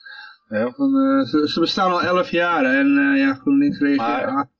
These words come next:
Speaker 1: kijk,
Speaker 2: ze beginnen nog maar net. Dus,
Speaker 1: dat is een
Speaker 2: eh.
Speaker 1: beetje een rare benadering, hè? Je hebt, zeg maar, eh, als je met één persoon een weg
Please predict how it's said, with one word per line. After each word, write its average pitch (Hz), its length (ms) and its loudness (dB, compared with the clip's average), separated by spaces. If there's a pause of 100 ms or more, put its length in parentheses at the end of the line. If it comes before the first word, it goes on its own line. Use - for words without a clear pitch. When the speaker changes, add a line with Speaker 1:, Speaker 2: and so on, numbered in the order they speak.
Speaker 1:
kijk, 131 160 -4
Speaker 2:
ze 165 60 0
beginnen 160 360 0
nog 151 140 0
maar 143 160 2
net. 139 340 0
Dus, 254 100 -2
Speaker 1:
dat 262 120 -4
is - 100 -6
een 269 100 -2
Speaker 2:
eh. 277 60 -4
Speaker 1:
beetje 269 220 -4
een 262 60 -2
rare 262 300 -4
benadering, 214 680 -2
hè? 127 80 -4
Je 135 240 -2
hebt, - 280 -6
zeg - 240 -6
maar, 104 280 -4
eh, 101 440 -4 (260)
als - 160 -4
je 104 80 -6
met - 260 -8
één 104 220 -6
persoon 104 400 -4
een 98 140 -4
weg 107 380 -6